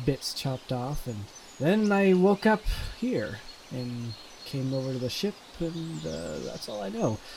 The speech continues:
So, yep, I got nothing. Although, now that he told me I'm dead and I kinda get it, I do feel different.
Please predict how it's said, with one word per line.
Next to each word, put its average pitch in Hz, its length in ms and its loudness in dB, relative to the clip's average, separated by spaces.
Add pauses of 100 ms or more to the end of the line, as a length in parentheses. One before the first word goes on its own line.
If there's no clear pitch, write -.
(140)
So, 202 840 8
yep, 175 280 4 (180)
I 170 100 6
got 160 140 8
nothing. 127 320 0 (240)
Although, 254 460 12 (200)
now 285 300 8
that 294 180 8
he 208 140 4
told 233 420 2
me 180 100 6
I'm 156 100 4
dead 151 240 6
and 143 120 2
I 139 80 2
kinda 220 560 2
get 165 280 8
it, 214 260 -2
I 175 60 -2 (100)
do 262 200 2
feel 262 440 8
different. 165 600 8